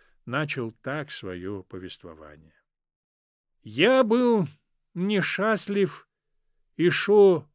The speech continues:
во чрево моей матери.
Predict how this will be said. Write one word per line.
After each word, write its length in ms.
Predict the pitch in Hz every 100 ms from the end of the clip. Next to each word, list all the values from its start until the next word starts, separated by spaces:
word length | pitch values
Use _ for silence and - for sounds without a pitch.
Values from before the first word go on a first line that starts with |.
| _ -
во 200 | 120 170
чрево 720 | - 170 190 180 180 175 139
моей 480 | 135 135 156 151 147
матери. 760 | 120 156 156 147 - 82 -